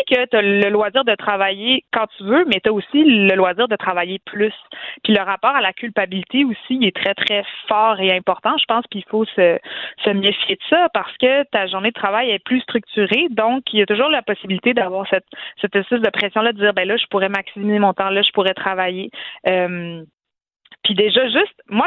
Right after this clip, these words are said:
ce que je réalise, là, les premières journées, là, en fait, la première semaine, j'étais incapable de travailler. Puis je me, j'ai réalisé que juste rester à l'intérieur puis répondre aux besoins de base,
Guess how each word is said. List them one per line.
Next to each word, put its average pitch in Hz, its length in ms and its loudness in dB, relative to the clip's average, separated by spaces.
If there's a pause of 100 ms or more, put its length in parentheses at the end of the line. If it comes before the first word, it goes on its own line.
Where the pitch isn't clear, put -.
ce - 160 -20
que 226 80 0
je 190 60 -6
réalise, 196 400 -2
là, 339 100 4
les 247 120 0
premières 262 320 0
journées, 233 340 0
là, 202 320 2
en 196 100 2
fait, 247 120 -2
la 226 80 -2
première 214 260 -2
semaine, 226 220 0
j'étais 208 200 0
incapable 196 380 -2
de 180 80 0
travailler. 170 560 -4
Puis - 80 -4
je 196 80 -2
me, 214 140 2
j'ai 196 120 0
réalisé 202 360 -2
que 220 120 0
juste 320 300 0
rester 202 300 -2
à 269 80 2
l'intérieur 220 720 -2
puis 208 100 2
répondre 233 380 0
aux - 20 -2
besoins 190 340 0
de 180 60 -12
base, 262 320 0